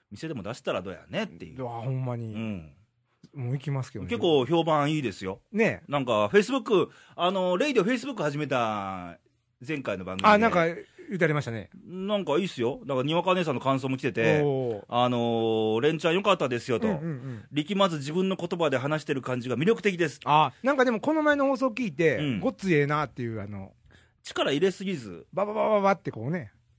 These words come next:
Speaker 1: うん。ね。
Speaker 2: いいわ。
Speaker 1: はい。
Speaker 2: 柔らかいですね。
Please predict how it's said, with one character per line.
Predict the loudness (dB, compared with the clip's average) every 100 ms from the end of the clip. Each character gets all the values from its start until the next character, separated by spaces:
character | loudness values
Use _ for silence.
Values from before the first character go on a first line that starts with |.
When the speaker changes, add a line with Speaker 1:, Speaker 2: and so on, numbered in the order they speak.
| -18 -8
Speaker 1:
う | -4
ん。 | -2 -4 -10 _ _ _ _ _ _ _ _
ね。 | -10 -8 -8 _ _ _ _ _ -16
Speaker 2:
い | -14
い | -12
わ。 | -10 -12 -8
Speaker 1:
は | -2 -2
い。 | -4 -4
Speaker 2:
柔 | -2
ら | -2
か | -4
い |
で | -10
す | -12
ね。 | -16